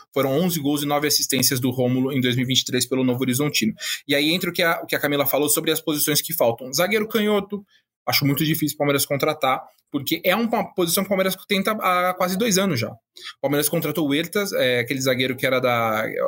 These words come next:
da, da Universidade Católica, se eu não me engano, e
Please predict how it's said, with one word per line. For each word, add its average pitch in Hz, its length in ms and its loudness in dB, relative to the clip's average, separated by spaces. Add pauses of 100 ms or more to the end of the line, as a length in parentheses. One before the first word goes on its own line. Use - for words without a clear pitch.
(120)
da, 107 500 0
da 120 100 0
Universidade 123 400 0
Católica, 151 520 0
se - 80 -2
eu 131 40 0
não 123 80 2
me 123 80 2
engano, 156 360 2 (500)
e 120 600 2